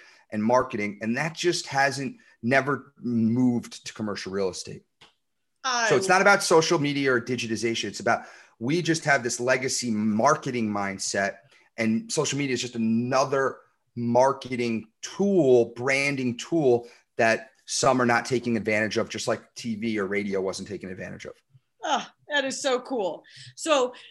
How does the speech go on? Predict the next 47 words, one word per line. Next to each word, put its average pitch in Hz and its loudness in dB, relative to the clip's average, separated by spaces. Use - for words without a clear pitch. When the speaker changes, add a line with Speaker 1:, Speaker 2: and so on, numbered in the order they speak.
Speaker 2:
I, 240 0
I 233 4
just 220 -6
love 196 2
it 185 -2
because 180 -8
I 190 -2
love 190 -4
marketing. 190 -4
I 196 -4
love 190 -2
commercial 208 -4
real 190 -2
estate. 185 -4
I 165 -6
think 175 -12
we 175 -4
have 180 -6
Speaker 1:
Yeah, 135 6
Speaker 2:
some 143 4
Speaker 1:
I - -
mean, 123 2
you've 127 -4
built, 135 0
like, 120 2
a, 107 2
a 107 -4
killer 147 0
following 127 4
on 104 4
Instagram. 117 2
I 107 -8
think 147 -4
you, 123 -4
you, 123 4
you 117 2
started 127 6
that 127 6
from 110 0
TikTok, 135 2
right? 131 4
That's 123 2
where 123 2
you 117 0
started, 135 2
right? 139 6
And - -18